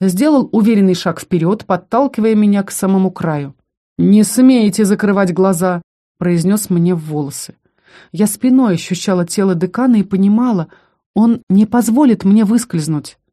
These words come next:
Смотрела вперёд в темноту, распускавшуюся перед моим взором.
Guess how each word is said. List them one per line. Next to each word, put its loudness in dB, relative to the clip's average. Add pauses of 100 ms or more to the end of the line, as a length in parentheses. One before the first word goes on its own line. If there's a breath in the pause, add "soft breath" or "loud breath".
(160)
Смотрела -4
вперёд -4
в -20
темноту, -4 (280 soft breath)
распускавшуюся -6
перед -4
моим -2
взором. -6